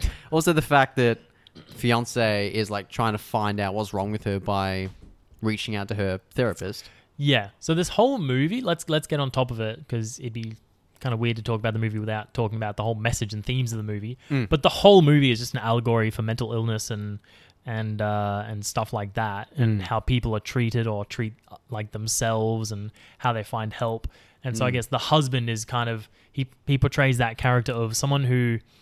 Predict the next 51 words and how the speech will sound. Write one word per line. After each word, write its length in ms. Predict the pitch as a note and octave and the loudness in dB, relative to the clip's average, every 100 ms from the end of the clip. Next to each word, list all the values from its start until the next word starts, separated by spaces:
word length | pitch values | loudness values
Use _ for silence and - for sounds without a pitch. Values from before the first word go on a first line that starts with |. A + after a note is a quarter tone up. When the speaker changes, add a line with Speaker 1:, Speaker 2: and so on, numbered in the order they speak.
| _ _ _ _ _ _ | _ _ _ _ _ _
Speaker 2:
wants 340 | A#2 B2+ E3+ - | 0 2 4 2
to 100 | E3 | 2
help 340 | E3 A3+ B3+ - - _ _ | 4 2 2 0 0 _ _
but 180 | C3 A#2+ | 0 2
doesn't 220 | C3 C#3 | 2 2
actually 360 | C3 A#2+ - C3+ | 0 -2 0 0
wanna 180 | A#2+ A2+ | 0 0
take 240 | B2 A2+ | -2 -4
the 80 | A#2 | -6
steps 360 | - B2+ - | -4 -4 -4
necessary 600 | A#2 A#2+ A2+ B2 B2 A#2 | -6 -4 -4 -4 -2 -4
to 200 | A2 B2 | -4 -4
help. 320 | B2+ E3+ A#3+ - - | -2 -4 -6 -14 -2
Speaker 1:
Yeah. 280 | A#2+ A#2+ A2 | 4 6 6
Speaker 2:
Like, 160 | B2+ | 4
they'll 160 | D3 D#3 | 4 4
be 180 | D3+ F3+ | 4 4
there 180 | D#3+ C#3 | 4 2
to 60 | |
say, 320 | - C3+ B2+ | 2 0 0
"Oh," 380 | C3+ F3 C3 G#2+ - _ _ _ | 2 2 2 0 -8 _ _ _
like, 160 | - B2+ | -6 -2
"What's 260 | C#3+ - E3 | -2 -2 2
wrong?" 380 | E3 C#3+ A2+ | 2 2 0
And, 180 | G#2+ A#2+ | -6 -8
and 160 | B2 A#2+ | -4 -2
they'll 140 | A#2 | -2
say, 180 | A#2 A#2+ | -2 -4
"Oh, 280 | F#3+ G3 C3+ | 0 2 2
that 200 | C#3 E3 | 0 -4
sucks." 640 | - G#2+ D3+ - - - - _ | -6 -6 -8 -12 -16 -16 -20 _
Speaker 1:
He'll 120 | B2+ | -2
give 240 | C3 D#3 C#3 | 0 0 0
moral 320 | B2+ A#2+ C#3 | 2 2 2
support, 680 | - E3 - A2+ C#3 - _ | 0 -2 2 4 4 0 _
but 400 | A2+ G#2+ G#2 - - _ | 2 4 0 -6 -16 _
when 200 | - A#2 C#3 | 0 4 6
Speaker 2:
What 100 | D#3 | 4
Speaker 1:
she 80 | |
starts 340 | A#2 - G#2+ G2+ | 0 0 -2 -2
breaking, 600 | - G2 G2+ C3+ C#3 C#3 | -4 -2 -2 -4 -6 -8
he's 260 | - A#2 G2 | -4 -4 -2
uncomfortable. 640 | F#2 G#2 F2 - E2+ D#3 | -6 -8 -10 -12 -8 0
Speaker 2:
Yeah, 280 | D#3+ D3 G#2+ | 4 4 4
won't, 340 | A2 D3 D#3 | 6 6 6
won't 200 | D3 E3+ E3 | 4 4 4
actually 340 | C#3+ - C#3 | 0 0 0
do 300 | A#2+ C3+ C3 | 2 4 4
anything 280 | C3 B2+ A#2+ | 4 2 0
to 100 | A#2+ | 0
help. 420 | A2+ A2 B2 G#3+ | -2 -2 -2 -2